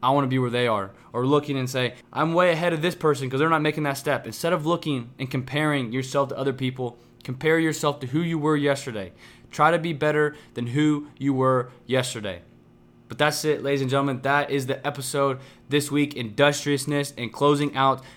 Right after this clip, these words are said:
the five episode series of conscientiousness. So to recap real quick, just what industriousness is, it is working energetically and devotedly. Working energetically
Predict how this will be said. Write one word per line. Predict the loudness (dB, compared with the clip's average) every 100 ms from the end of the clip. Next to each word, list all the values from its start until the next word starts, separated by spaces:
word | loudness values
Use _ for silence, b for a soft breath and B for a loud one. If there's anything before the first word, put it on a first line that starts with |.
| B
the | -10
five | 2 6 8 6 4 -4 B -10 -4
episode | -2 -2 0 0 0
series | -2 0 2 2 0 -4 B B
of | 6 6 4 -4 B
conscientiousness. | 0 0 0 0 0 -2 -4 -4 -6 -12 -20 -20
So | 0 6 6
to | 6
recap | 2 2 2 2 2 4
real | 2
quick, | 4 0 2
just | 0 2
what | 2
industriousness | 0 2 2 2 2 0 0 -4 -6 -2
is, | 4 6 4 0 B B
it | 0
is | 0
working | 2 6 6 4 -2 -2 -10 -6
energetically | 2 4 4 2 2 0 0 0 B B -6
and | 0 0 -2 -6 -4
devotedly. | -2 2 2 2 -2 -8 -12 -20 -20 -20 -20 -20 -8
Working | 2 2 2 -2 -2
energetically | 2 2 4 2 2 0 -2 -2